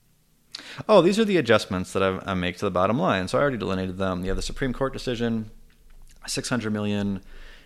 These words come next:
extended, uh, servers network equipment. That's a one point nine billion. Other income, uh, no, that's a two point five billion.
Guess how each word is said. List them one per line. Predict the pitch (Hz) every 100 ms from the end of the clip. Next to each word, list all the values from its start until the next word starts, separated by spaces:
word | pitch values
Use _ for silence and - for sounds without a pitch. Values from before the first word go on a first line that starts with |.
| -
extended, | 110 - - 104 101 98 90
uh, | 71 - -
servers | - 147 120 107
network | 135 135 131
equipment. | 127 135 131 120 -
That's | - -
a | -
one | - 117
point | - 98
nine | 135 147 120
billion. | 120 113 110 107 98
Other | 117 120 101
income, | 123 127 123 117 117 113
uh, | 90 82
no, | -
that's | - -
a | - -
two | - 120
point | - 110 95
five | - - 135
billion. | 101 101 101 98 98